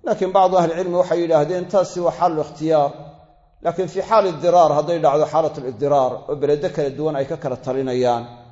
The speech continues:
beled weliba wuxuu yeelanayaa, amiirkiisuu yeelanayaa. Waayo, haddii la yidhaahdo marka waxa looma ictiraafayo oo marka lama qirayo in marka umaro mutacadidi beledo kala duwan ay ka kala talinayaan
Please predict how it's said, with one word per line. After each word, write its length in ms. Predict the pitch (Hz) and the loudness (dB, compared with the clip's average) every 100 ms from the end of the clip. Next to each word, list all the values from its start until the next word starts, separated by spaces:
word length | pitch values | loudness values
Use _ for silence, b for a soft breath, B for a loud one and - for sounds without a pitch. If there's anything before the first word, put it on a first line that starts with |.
| _ _ _ _ | _ _ _ _
beled 200 | 175 147 139 | -2 0 0
weliba 300 | 139 147 156 | 0 2 2
wuxuu 240 | 147 165 | 0 0
yeelanayaa, 640 | 160 160 175 175 180 175 175 175 - - - _ - | 2 2 2 0 2 2 2 -6 -16 -20 -20 _ -10
amiirkiisuu 640 | 170 202 196 170 - 165 | -2 0 0 -4 -6 -2
yeelanayaa. 640 | 147 143 147 127 131 139 156 - - - - | 2 2 2 0 2 2 0 -6 -20 -20 0
Waayo, 460 | 151 170 175 190 190 185 - - - | 4 6 6 2 0 -6 -18 -20 -10
haddii 240 | 185 202 | -6 -2
la 120 | 214 196 | 0 2
yidhaahdo 360 | 180 175 185 | 4 4 4
marka 220 | 196 185 180 | 0 2 2
waxa 240 | 175 175 | 2 0
looma 320 | 165 170 202 180 | 0 0 2 0
ictiraafayo 680 | 165 180 185 180 170 170 160 | 0 2 2 2 0 0 2
oo 200 | 151 147 | 2 0
marka 300 | 175 165 156 | 0 0 2
lama 180 | 165 185 | 2 0
qirayo 400 | 180 180 170 185 - - - - _ _ - | 2 2 4 2 0 -8 -20 -20 _ _ -10
in 140 | 170 175 | -4 -2
marka 280 | 160 180 160 151 | 0 4 6 6
umaro 300 | 165 170 196 | 2 2 2
mutacadidi 720 | 170 156 165 180 156 165 151 | 0 -2 0 0 -2 -6 -4
beledo 400 | 139 165 160 202 | 0 0 2 0
kala 240 | - 160 139 | 2 0 0
duwan 400 | 123 151 180 175 | -2 -2 -2 0
ay 140 | 147 | 0
ka 120 | 147 | 0
kala 240 | 190 160 151 | -2 0 0
talinayaan 720 | 151 160 170 151 151 151 147 | 0 -2 0 0 4 4 4